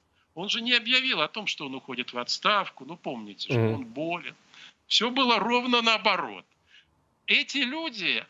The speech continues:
Speaker 1: обучены тем опытом. Более того, для них август девяносто первого года —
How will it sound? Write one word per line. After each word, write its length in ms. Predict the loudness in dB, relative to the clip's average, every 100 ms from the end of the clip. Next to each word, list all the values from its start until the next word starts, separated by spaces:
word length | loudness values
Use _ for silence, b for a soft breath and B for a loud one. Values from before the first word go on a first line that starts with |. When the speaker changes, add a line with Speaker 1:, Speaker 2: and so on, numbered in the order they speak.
| 0
Speaker 1:
обучены 760 | 0 0 -10 -4 -4 -2 -6
тем 300 | -6 -6 -6
опытом. 460 | -8 -10 -10 -10 -10
Более 320 | -8 -4 -2
того, 280 | 0 -2 -2
для 160 | -2
них 160 | 0 0 2
август 480 | 2 2 -4 -14
девяносто 460 | -10 -10 -10 -12 -12
первого 380 | -10 -10 -8 -10
года — 320 | -6 -2 -4